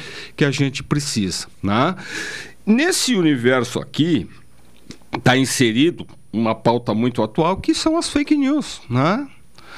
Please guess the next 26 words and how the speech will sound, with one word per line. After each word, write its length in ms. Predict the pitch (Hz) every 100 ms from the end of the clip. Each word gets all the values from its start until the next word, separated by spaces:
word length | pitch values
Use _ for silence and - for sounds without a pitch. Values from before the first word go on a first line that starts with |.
| - - - - - -
Que 100 | 302
tá 160 | 311
cheio 380 | 294 339 349 311
hoje, 420 | 277 311 262 151
mas 440 | 139 196 247 269 285
eu 100 | 330
não 160 | 320
posso 480 | 277 269 277 294 247
me 140 | 214
deter 420 | 170 175 170 180 175
numa 160 | 156
informação 680 | 143 147 139 117 - 175 196
de 60 |
uma 200 | 190 160
fonte 360 | - 151 170 -
que 100 | -
eu 80 | 190
não 160 | 202
conheço, 840 | 202 220 196 185 202 190 - - 151 - - -
né? 400 | - 131 160 214 202 - - - -
Então, 340 | 160 226 165 - - - -
deleta 720 | 113 160 160 180 208 208 135 - - -
tudo 260 | 311 269
que 160 | - -
não 160 | 165
serve, 640 | 131 - 135 147 147 170